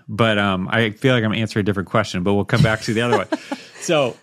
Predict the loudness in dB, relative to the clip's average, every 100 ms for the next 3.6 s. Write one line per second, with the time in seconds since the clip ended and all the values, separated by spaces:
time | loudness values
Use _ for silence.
0 | _ _ 0 2 2 2 2 0 -2 -2
1 | -2 0 0 0 0 -2 -2 -2 0 0
2 | -2 -2 -2 0 2 2 0 0 -4 -2
3 | 0 2 4 4 4 0